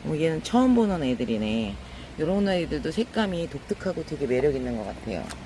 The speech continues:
진짜 애들이 굉장히 많이, 종류도 많아지고, 동화순이라는 아이,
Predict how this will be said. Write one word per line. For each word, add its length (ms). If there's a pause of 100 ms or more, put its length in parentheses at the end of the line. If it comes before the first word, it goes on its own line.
(1700)
진짜 560 (840)
애들이 500
굉장히 400
많이, 340
종류도 440
많아지고, 760
동화순이라는 960
아이, 280